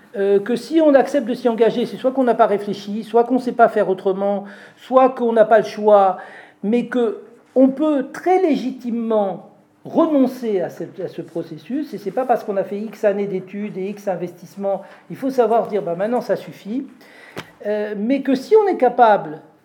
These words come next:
par le sens de la vie, de ne pas renoncer, alors ça reste tout à fait intéressant. Et l'enjeu, on veut la chandelle parce que c'est quand même tout à fait, tout à fait riche.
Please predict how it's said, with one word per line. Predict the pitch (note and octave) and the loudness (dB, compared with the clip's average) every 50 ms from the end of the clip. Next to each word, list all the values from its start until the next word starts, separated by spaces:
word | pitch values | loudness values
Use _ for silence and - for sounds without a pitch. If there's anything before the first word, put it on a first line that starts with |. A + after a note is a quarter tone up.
| _ _ _ _ _ _ _ _ _ _ _ _ _ _ - - - _ _ _ | _ _ _ _ _ _ _ _ _ _ _ _ _ _ -20 -20 -20 _ _ _
par | - G3 F#3+ F#3 | -2 0 0 0
le | G3 F#3+ G3 | 0 0 -2
sens | F#3 - - B3 B3+ B3 | -4 -2 -2 -2 0 0
de | A#3 A3 | 0 2
la | G#3+ G#3 G3+ | 4 4 2
vie, | F3 G3 G#3 | 2 -2 -8
de | E3+ D3 G3 | -6 -2 -2
ne | C#4 D#4 D4+ | 0 0 0
pas | - - C#4+ C4+ B3 | 2 4 4 4 6
renoncer, | G#3+ G#3+ G#3 G3 F#3 G3+ - A3 A#3 B3 C#4 E4 F4+ - - - | 4 4 2 0 -4 -4 -4 -2 -2 0 0 -2 -4 -8 -6 -2
alors | - G3+ A#3 B3 - | 0 2 2 2 0
ça | - - G#3 | 2 2 2
reste | - A#3+ B3 - - - G3+ | 4 2 0 0 -2 -12 -16
tout | - - - | -14 -8 -4
à | A3 G3 | -4 -4
fait | G3+ A#3+ | -2 -2
intéressant. | A3+ G#3+ G3+ - F#3+ D#3+ E3+ E3 - - F#3 G3 C4 C4+ - _ - - _ _ _ _ _ _ _ _ _ - | -4 -4 -4 -4 -8 -8 -8 -8 -6 -6 -6 -6 -8 -12 -16 _ -20 -20 _ _ _ _ _ _ _ _ _ -4
Et | A3 G#3 G#3+ G#3+ G#3 - - - | -2 0 0 -2 -4 -10 -12 -8
l'enjeu, | F3+ G#3+ A3+ G#3+ F3+ G#3+ C4 C4+ B3 B3 | -6 -4 -4 -2 -2 -2 -2 -2 0 0
on | A3+ | -2
veut | F#3+ F3+ B3 B3 | -2 0 0 2
la | A#3+ A3 F3+ | 2 2 2
chandelle | - - G3 F#3 G3+ G#3 A#3+ C#4 C#4 | 0 -4 -2 2 2 2 2 2 0
parce | - G3+ - - | -2 -4 -4 -4
que | - G#3+ | -6 -6
c'est | F#3+ G3+ F#3+ | -6 -6 -6
quand | - F#3 E3 | -4 -4 -2
même | F#3 G3+ A3 A3 G#3 G#3+ - - _ | -2 -4 -4 -6 -10 -14 -18 -20 _
tout | - - E3 | -20 -14 -8
à | - F3 | -8 -6
fait, | E3+ - F#3+ F3+ E3+ E3 D#3+ D3 - | -4 -4 -4 -4 -4 -6 -8 -10 -14
tout | - E3+ - | -16 -12 -10
à | E3 | -10
fait | D#3 - F3+ D#3 | -10 -10 -14 -14
riche. | C3 B2 B2 - - _ | -14 -16 -18 -20 -20 _